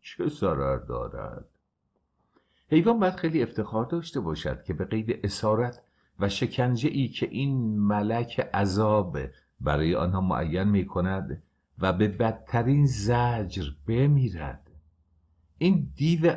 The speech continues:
افسار سر خود به میان دشت و هامون افتاده.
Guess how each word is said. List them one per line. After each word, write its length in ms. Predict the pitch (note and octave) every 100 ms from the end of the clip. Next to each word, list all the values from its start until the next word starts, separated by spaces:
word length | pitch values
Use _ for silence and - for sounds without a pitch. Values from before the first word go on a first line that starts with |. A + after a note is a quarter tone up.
| -
افسار 640 | A#2 - - C3 A#2 A2+
سر 440 | G2+ - A#2 G#2+ G#2+
خود 560 | - C3 C#3 C3+ G#2+ - _ _ _ -
به 80 | D#2
میان 320 | E2+ F#2 G#2+
دشت 340 | F#2+ G#2 -
و 60 | G#2
هامون 360 | F#2+ F2 F#2 G#2
افتاده. 720 | G2+ - D#2+ C#2+ A#1+ -